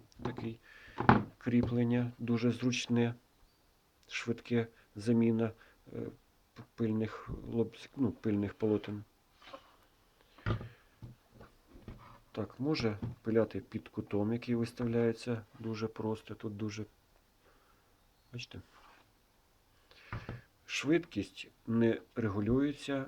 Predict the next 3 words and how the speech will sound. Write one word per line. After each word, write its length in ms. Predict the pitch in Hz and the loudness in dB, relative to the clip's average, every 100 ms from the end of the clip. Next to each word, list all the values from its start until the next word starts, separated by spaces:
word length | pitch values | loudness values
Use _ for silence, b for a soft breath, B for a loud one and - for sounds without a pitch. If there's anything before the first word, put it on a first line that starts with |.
| - | -8
маятнику 840 | 117 117 135 131 127 123 123 120 120 - _ - | -2 2 4 2 0 -6 -4 -4 -6 -12 _ -8
немає. 640 | 104 127 104 87 85 90 _ _ b b b b b b _ _ | 2 4 4 0 -8 -12 _ _ b b b b b b _ _
Ще, 420 | - - 170 | -8 -4 -4